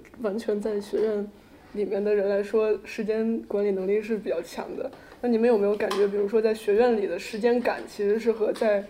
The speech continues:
社会上工作，或者是和其他这种更被资本主义 <laughs> 异化统治的领域，呃，工作的这种时间节律是有区别的？我们一般感觉上就是这种，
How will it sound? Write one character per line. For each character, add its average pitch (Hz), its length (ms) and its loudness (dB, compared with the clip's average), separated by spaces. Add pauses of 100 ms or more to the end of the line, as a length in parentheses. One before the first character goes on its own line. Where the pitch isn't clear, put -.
(240)
社 - 160 2
会 233 140 4
上 208 160 0
工 226 200 2
作， 220 240 4
或 214 160 4
者 208 80 4
是 208 240 -2 (120)
和 - 180 2
其 202 240 -4
他 220 180 -4
这 220 120 0
种 220 180 2 (400)
更 240 340 4
被 214 460 4 (220)
资 - 120 0
本 233 160 8
主 226 160 4
义 247 300 0 (160)
<laughs> - 160 -20
异 247 180 8
化 226 220 0
统 208 300 -2
治 240 180 0
的 - 180 -2 (340)
领 214 220 2
域， 226 320 2 (360)
呃， 202 160 0
工 233 160 2
作 233 100 8
的 220 80 10
这 208 60 2
种 208 100 2
时 202 160 -6
间 220 180 2
节 220 180 -2
律 196 140 -2
是 196 120 -4
有 214 120 2
区 - 220 -2
别 - 140 -4
的？ - 180 -6 (420)
我 233 80 2
们 220 80 4
一 254 60 2
般 262 220 2
感 - 200 -2
觉 415 160 -2
上 220 320 0
就 214 160 -2
是 214 200 -2
这 220 100 -2
种， - 180 -4